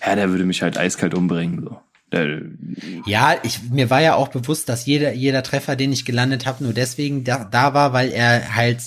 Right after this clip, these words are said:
Speaker 2: das zugelassen hat, so, ne? Also jetzt, und,
Speaker 1: <laughs>
Speaker 2: ich rede jetzt nicht davon, dass er es zugelassen hat, weil er keine andere Wahl hatte, so.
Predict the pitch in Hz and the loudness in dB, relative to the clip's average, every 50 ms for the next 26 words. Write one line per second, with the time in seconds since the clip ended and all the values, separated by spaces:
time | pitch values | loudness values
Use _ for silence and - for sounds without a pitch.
0 | - 104 104 117 117 - - - 180 151 135 104 95 95 - - 107 92 90 95 | -10 -4 -2 0 0 0 2 2 2 4 4 4 2 0 -2 -4 -6 -8 -8 -10
1 | - - 101 95 87 87 95 120 143 127 - 110 104 110 107 104 104 104 - 240 | -10 -10 -10 -8 -6 -4 -4 -4 -4 -4 -4 -4 -4 -2 -2 -2 0 2 4 4
2 | 254 226 110 - - - 151 - - - 135 - - - - - - - - - | 4 4 0 0 0 0 0 0 0 -2 -2 -2 -4 -6 -10 -12 -12 -14 -20 -20
3 | - - - - - - _ _ _ _ _ _ _ _ - 98 - - - 127 | -20 -20 -20 -20 -20 -20 _ _ _ _ _ _ _ _ -10 -8 -4 0 2 4
4 | 123 127 120 113 120 - 139 123 - 143 127 - - 127 120 117 117 - 110 113 | 4 6 4 4 2 0 -2 0 0 -2 -2 -2 -2 -2 0 -2 -2 -2 -4 -6
5 | - - - 131 127 113 117 117 117 - 120 120 120 120 117 117 113 - - 117 | -4 -4 -4 -2 0 2 0 0 0 -2 -2 -2 -2 0 0 0 0 0 0 -2
6 | 113 110 - 113 113 110 107 110 123 147 143 120 92 95 - - 87 76 78 80 | -2 0 0 0 2 2 2 4 4 4 4 4 2 0 -2 -4 -8 -8 -10 -12
7 | 82 | -14